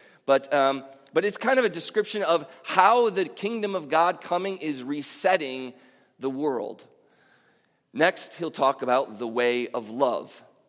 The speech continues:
Then he will talk about the way, I'm gonna call of patience. He's gonna talk about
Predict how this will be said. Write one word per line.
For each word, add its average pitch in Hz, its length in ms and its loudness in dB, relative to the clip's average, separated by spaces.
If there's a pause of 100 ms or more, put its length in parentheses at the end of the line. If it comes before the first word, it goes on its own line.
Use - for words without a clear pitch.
(600)
Then 151 260 2
he 165 80 -4
will 151 100 -2
talk 143 360 -2
about 131 320 2
the 123 80 -4
way, 135 500 2
I'm 185 120 2
gonna 202 80 -6
call 160 320 0
of 123 200 -4
patience. 127 440 -6
He's 143 120 -12
gonna 147 100 -8
talk 139 300 -2
about 117 220 -6